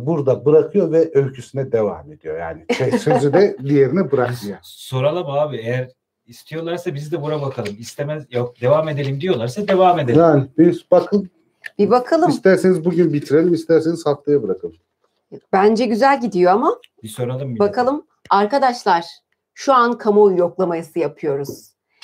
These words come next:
Speaker 2: Bölüm bence çok şahane. Hani masal gibi bir bölüm. Ee, hazır onlar ara vermişken diyor ki sevgili patron, "Acaba haftaya mı devam etsek? Eğer izleyicilerimiz sıkılmadıysa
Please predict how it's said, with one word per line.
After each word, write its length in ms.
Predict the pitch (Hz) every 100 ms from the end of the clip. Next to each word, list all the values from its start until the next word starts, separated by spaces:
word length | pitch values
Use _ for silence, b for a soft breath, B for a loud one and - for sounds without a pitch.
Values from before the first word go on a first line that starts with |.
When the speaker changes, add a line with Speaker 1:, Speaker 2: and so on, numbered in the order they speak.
| -
Speaker 2:
Bölüm 280 | 196 240 294
bence 260 | 311 320 320
çok 200 | 330 320
şahane. 540 | 320 262 240 269 349
Hani 160 | - 214
masal 420 | 208 214 277 269
gibi 140 | 240 254
bir 140 | 226
bölüm. 280 | 208 226 320 523 _ _ _ _ -
Ee, 360 | 196 196 190 185
hazır 600 | - 202 202 254 285 - - -
onlar 320 | 208 226 294
ara 200 | 233 185
vermişken 720 | 170 165 170 - 254 254 247 - -
diyor 220 | 175 262 254
ki 80 | 214
sevgili 440 | 202 190 175 180
patron, 340 | 185 175 - 170
"Acaba 440 | 180 202 226 240
haftaya 320 | 220 220 247
mı 120 | 240
devam 340 | 220 180 170 170
etsek? 360 | 175 _ - -
Eğer 180 | 214 202
izleyicilerimiz 680 | 175 190 170 156 151 147 -
sıkılmadıysa 920 | 262 262 269 208 175 175 - 277 294